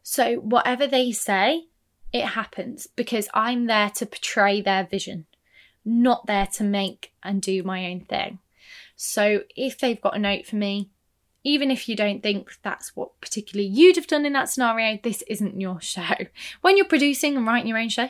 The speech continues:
fine. Um, but as a performer, we have a duty to serve our creatives that have worked very hard on making a vision come to life. And sometimes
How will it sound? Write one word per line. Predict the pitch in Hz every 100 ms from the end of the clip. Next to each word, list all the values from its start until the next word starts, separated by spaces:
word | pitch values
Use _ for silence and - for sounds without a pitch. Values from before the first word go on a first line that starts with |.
| -
fine. | - - 226 254 170 175 - - - -
Um, | 208 196 196 202 _ - _ _ _ _
but | 247 170 - - - -
as | - 233
a | 208
performer, | - 254 240 226 220
we | 226
have | 180 208
a | 208
duty | - 233 233 - 233 226 _ -
to |
serve | - - 226 208 202
our | 196
creatives | - 202 190 208 208 202 -
that | -
have | 202
worked | 220 214 -
very | - 247 240 240
hard | 214 208 196 - - - -
on | 220
making | 226 220 220
a |
vision | 208 208 208
come | 208 196
to | -
life. | 214 180 -
And | 214
sometimes | - 311 311 - 208 190 202